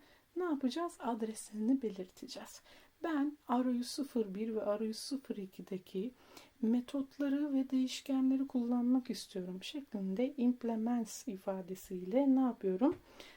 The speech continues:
Ee, yönlendirmiş oluyorum sınıfımı. Public class deneme sıfır bir diye s-, e, sınıfımın ismini oluşturuyorum. Ne yapıyorum? Hemen implements ile birlikte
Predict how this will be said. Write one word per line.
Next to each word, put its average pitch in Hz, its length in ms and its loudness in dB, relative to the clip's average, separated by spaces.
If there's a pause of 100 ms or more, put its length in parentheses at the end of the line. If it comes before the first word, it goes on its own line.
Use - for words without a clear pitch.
(140)
Ee, 202 540 -4
yönlendirmiş 247 800 4
oluyorum 185 420 -4
sınıfımı. 180 540 -8 (680)
Public 285 360 -2 (120)
class 285 360 4
deneme 262 340 6
sıfır 240 460 -2
bir 190 200 -4
diye 285 220 -2
s-, - 160 -14 (560)
e, 202 220 2
sınıfımın 269 520 4
ismini 233 340 2
oluşturuyorum. 180 640 -4 (1700)
Ne 277 120 10
yapıyorum? 247 460 2
Hemen 240 260 0
implements 233 680 0
ile 196 120 -2
birlikte 202 460 -6